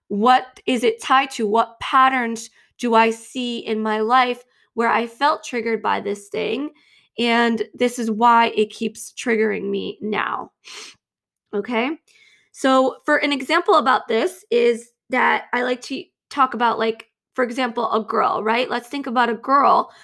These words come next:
who maybe you may have thought was super annoying, okay? Maybe she was the type of girl that would walk in the room and she would be super loud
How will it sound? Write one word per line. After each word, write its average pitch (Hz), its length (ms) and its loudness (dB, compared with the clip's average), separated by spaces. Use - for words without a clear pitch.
who 269 140 0
maybe 269 320 0
you 254 600 -4
may 240 200 -2
have 262 280 -2
thought 240 300 2
was 214 280 0
super 262 540 -4
annoying, 202 760 -6
okay? 214 420 -2
Maybe 247 240 2
she 277 160 -4
was 247 140 0
the 240 80 -4
type 233 260 -2
of - 140 0
girl 403 420 6
that 285 160 0
would 226 140 2
walk 220 240 2
in 220 100 0
the 208 100 0
room 311 540 -2
and 226 140 -2
she 240 100 -4
would 220 140 -2
be 226 160 -4
super 226 460 -4
loud 302 640 4